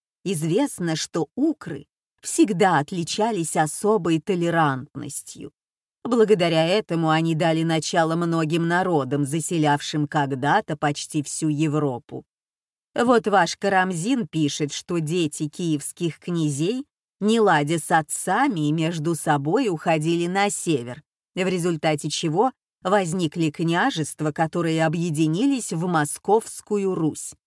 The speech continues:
На самом деле, древние укры уходили на юг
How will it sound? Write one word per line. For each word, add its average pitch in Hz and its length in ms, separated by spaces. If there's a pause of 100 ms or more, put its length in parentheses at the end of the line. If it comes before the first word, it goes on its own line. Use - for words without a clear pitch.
(520)
На 208 260
самом 202 540
деле, 139 400 (320)
древние 180 680
укры 208 460
уходили 170 640
на 175 220
юг 160 540